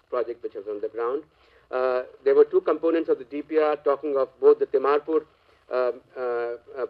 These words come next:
plant to make the, what they call the refuse driven, uh, pellets, uh, um, uh, fuel, R D F, and that was to be, to be in-, to be incinerated. But this never happened,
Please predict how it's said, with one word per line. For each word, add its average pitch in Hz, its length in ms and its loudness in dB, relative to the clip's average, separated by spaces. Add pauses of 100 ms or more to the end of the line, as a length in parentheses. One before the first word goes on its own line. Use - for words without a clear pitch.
plant 139 340 4 (300)
to 139 80 -10
make 151 280 4
the, 143 220 -6
what 127 180 -2
they 147 80 2
call 143 280 2
the 131 180 -10 (160)
refuse 156 380 -4
driven, 139 340 6 (200)
uh, 117 280 -4 (400)
pellets, 139 380 -2 (800)
uh, 117 440 -2
um, 117 200 -4
uh, 110 60 0 (140)
fuel, 165 260 0 (100)
R 127 140 -2
D 135 200 2
F, 156 160 4 (500)
and 139 260 -2
that 165 300 2
was 165 140 0
to 160 120 -8
be, 147 160 -8 (400)
to 139 100 -4
be 131 120 -4
in-, 131 180 -10 (220)
to 135 100 -4
be 131 140 -6
incinerated. 120 540 -2 (420)
But 143 180 -4 (220)
this 190 200 0
never 165 220 2
happened, 156 400 -2